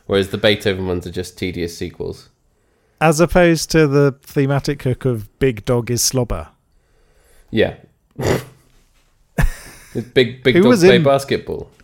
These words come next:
Speaker 2: Who was in Beethoven's Third? Who did they get in?
Speaker 1: I don't wanna know. Surely at that point the original Beethoven was dead.
Speaker 2: <laughs> He'd, he jumped off a cliff.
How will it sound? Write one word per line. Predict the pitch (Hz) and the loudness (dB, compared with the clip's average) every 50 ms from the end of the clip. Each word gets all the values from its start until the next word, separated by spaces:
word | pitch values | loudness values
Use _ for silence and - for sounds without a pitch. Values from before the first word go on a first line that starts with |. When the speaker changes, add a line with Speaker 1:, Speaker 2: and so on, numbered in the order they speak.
| _ _ _ _ _ _ _ _ _ _ _ _ _ _ _ _ | _ _ _ _ _ _ _ _ _ _ _ _ _ _ _ _
Speaker 2:
Who | 131 165 190 | 0 0 2
was | 196 190 180 151 165 | 4 2 4 4 4
in | 185 180 165 147 | 4 4 2 0
Beethoven's | - - 127 127 127 104 110 113 113 101 98 101 98 95 92 92 92 92 90 - - - - - | -2 -2 -4 -4 -4 -6 -6 -6 -6 -8 -8 -10 -10 -10 -10 -12 -12 -12 -12 -10 -10 -10 -8 -8
Third? | 170 - - - 117 101 92 87 85 85 85 85 - - - - - _ _ | -8 -8 -6 -6 -6 -6 -6 -8 -10 -10 -12 -10 -10 -12 -12 -12 -16 _ _
Who | - 135 131 | -4 -4 -2
did | 123 143 139 - | -2 -2 -2 -2
they | 139 127 123 | -2 -2 -2
get | 117 127 113 - | -2 -6 -6 -6
in? | 101 101 98 87 87 85 82 - _ _ _ _ - | -10 -12 -12 -12 -12 -14 -16 -18 _ _ _ _ -14
Speaker 1:
I | 101 | -12
don't | 98 - - - | -10 -10 -12 -10
wanna | 98 92 95 95 | -10 -10 -8 -8
know. | 92 92 90 90 87 - - _ _ _ _ _ _ _ _ _ _ _ _ _ _ _ _ | -8 -8 -10 -10 -12 -14 -18 _ _ _ _ _ _ _ _ _ _ _ _ _ _ _ _
Surely | _ - 185 165 127 110 104 | _ -6 -4 -2 0 0 0
at | 92 - | 0 0
that | 101 85 - | -2 -2 -2
point | - 101 85 - | -2 -4 -2 -2
the | 85 | -2
original | 90 92 90 - - 87 85 | -4 -4 -6 -6 -6 -6 -4
Beethoven | 85 87 87 - - 82 85 87 90 87 | -4 -6 -6 -6 -6 -8 -8 -8 -8 -10
was | 85 85 85 | -10 -10 -10
dead. | 82 82 - - - _ _ _ _ _ _ _ _ _ _ _ _ _ _ _ | -10 -10 -10 -12 -14 _ _ _ _ _ _ _ _ _ _ _ _ _ _ _
Speaker 2:
<laughs> | - - - - - - - - - - - - - - - - _ - - - - - - - - _ _ _ - - - _ _ _ - - - - - - - - | 0 0 2 0 -2 -2 -2 -6 -14 -18 -18 -18 -20 -20 -20 -20 _ -20 -20 -20 -16 -16 -16 -16 -16 _ _ _ -20 -20 -20 _ _ _ -18 -16 -16 -16 -14 -14 -14 -8
He'd, | 240 233 - - 185 - - - - - - - - - - - 233 - - - - - - - - - - - - | -6 -6 -6 -6 -6 -10 -10 -12 -12 -16 -20 -20 -20 -16 -2 0 0 2 2 0 -2 -2 -4 -8 -6 -6 -6 -4 -2
he | - 151 117 | -2 -2 -2
jumped | - - 107 98 101 - | -2 -6 -8 -6 -6 -8
off | - - - | -10 -10 -10
a | - | -16
cliff. | - - 98 92 90 - - - - | -16 -12 -12 -12 -10 -12 -14 -18 -12